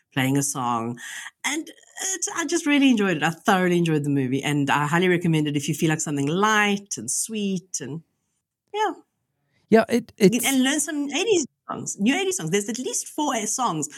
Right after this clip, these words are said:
Speaker 1: from the eighties on there that I'd never heard before.
Speaker 2: The one thing that, that throws me, right, is that, like, it was a hella difficult getting, like, music like this in the eighties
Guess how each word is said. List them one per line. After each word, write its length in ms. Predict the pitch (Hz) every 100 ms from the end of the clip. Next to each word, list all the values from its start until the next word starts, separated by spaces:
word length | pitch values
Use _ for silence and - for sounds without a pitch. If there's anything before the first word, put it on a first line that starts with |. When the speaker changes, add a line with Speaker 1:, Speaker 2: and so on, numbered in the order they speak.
| -
Speaker 1:
from 160 | 233 226
the 80 |
eighties 280 | 180 190 170
on 80 | 160
there 120 | 143
that 80 | 131
I'd 160 | 139 139
never 180 | 131
heard 160 | 131 -
before. 220 | - - _ _
Speaker 2:
The 100 | 196
one 180 | 226 339
thing 160 | 349 269
that, 220 | 170 -
that 180 | 139 -
throws 280 | 143 151 139
me, 120 | 104
right, 260 | 95 104
is 120 | 139 113
that, 140 | 143
like, 200 | 151 139 -
it 200 | 226 -
was 180 | 208
a 120 | 139 104
hella 480 | - 113 127 127
difficult 420 | 107 101 101 95 -
getting, 400 | 107 104 101 - _ _ _
like, 400 | 123 117 107 - - _ _ _
music 420 | 139 143 127 143
like 200 | 127 110
this 380 | 120 104 92 - -
in 140 | 120
the 80 | 110
eighties 440 | 95 87 - -